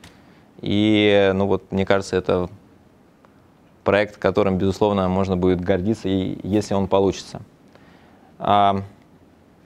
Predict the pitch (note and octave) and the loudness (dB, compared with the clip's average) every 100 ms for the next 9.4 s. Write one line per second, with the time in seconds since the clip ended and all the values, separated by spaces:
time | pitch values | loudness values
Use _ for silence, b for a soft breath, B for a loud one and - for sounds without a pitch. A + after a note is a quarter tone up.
0 | - - D#3 E3 C3+ A#2 C3 C3 A#2 A#2 | -20 0 2 4 4 2 2 2 4 4
1 | A#2 C3 - G2+ - G2+ F#2+ F#2 F#2 F#2 | 4 0 2 -2 2 2 4 4 2 -2
2 | - F#2 G2+ F#2 G2+ C#3+ D#3 A2 A2+ - | -2 0 0 0 0 0 0 -4 -8 -20
3 | _ - G#2 G2+ G2+ F#2 - F2+ G#2+ G#2 | _ -4 0 2 2 0 -6 -2 0 2
4 | G2+ G#2 - F#2+ F#2 - - _ _ - | 2 0 -2 -2 -2 -4 -20 _ _ -2
5 | G2+ - - G#2+ G2+ G2+ G2+ C#3 E3 - | -2 -2 0 2 2 0 2 2 0 0
6 | G2+ G#2 A#2 A#2 G#2 G2+ _ b b b | 0 2 2 2 0 -4 _ b b b
7 | - G#2+ B2 A2+ A#2+ A2+ G#2 F#2+ G#2+ A#2+ | 0 0 2 2 2 2 0 2 0 0
8 | A2 F#2+ G2+ F#2+ G2 F#2 - F#2 F#2 F#2+ | -2 0 2 2 2 0 -10 -4 -2 2
9 | A#2 G#2+ - | 0 0 -6